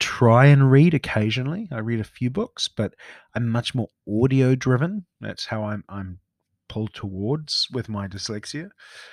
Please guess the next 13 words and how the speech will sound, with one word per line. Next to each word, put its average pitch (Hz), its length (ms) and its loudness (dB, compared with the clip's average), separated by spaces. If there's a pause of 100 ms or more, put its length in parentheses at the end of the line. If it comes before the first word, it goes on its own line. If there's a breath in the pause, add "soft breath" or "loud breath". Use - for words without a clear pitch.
(180 loud breath)
But 147 120 2
I've 156 100 0
never 202 260 -8
really 156 300 -2
had 131 260 -6
the 123 80 -14
spinning 127 600 -8
of 98 100 -12
the 107 100 -6
B's 107 360 -2
and 104 120 -6
the 98 60 -6
D's. 95 540 -6